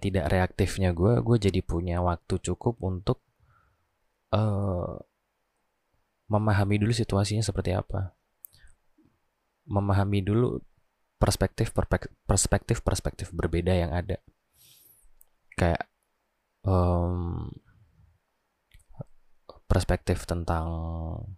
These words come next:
ada orang yang percaya covid, ada orang yang nggak percaya covid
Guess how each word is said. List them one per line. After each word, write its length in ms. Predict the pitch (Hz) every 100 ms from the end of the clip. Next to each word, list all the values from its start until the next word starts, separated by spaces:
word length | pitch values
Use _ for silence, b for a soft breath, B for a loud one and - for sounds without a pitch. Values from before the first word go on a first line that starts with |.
| _ _ _ _ _ _ _ _ _ _ _ _ _ -
ada 160 | 92 87 87
orang 240 | 95 98
yang 40 | 95
percaya 240 | - 95
covid, 480 | 90 95 - 113 113 -
ada 120 | 92 87
orang 180 | 92 87
yang 80 | 85 80
nggak 120 | 80
percaya 280 | - 82 82
covid 400 | 85 82 78